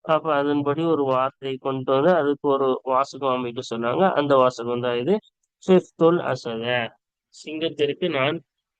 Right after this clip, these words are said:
பயந்தேன். அப்ப நான், நான்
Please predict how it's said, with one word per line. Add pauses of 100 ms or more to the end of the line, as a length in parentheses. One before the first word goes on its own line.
(180)
பயந்தேன். (1400)
அப்ப
நான்,
நான்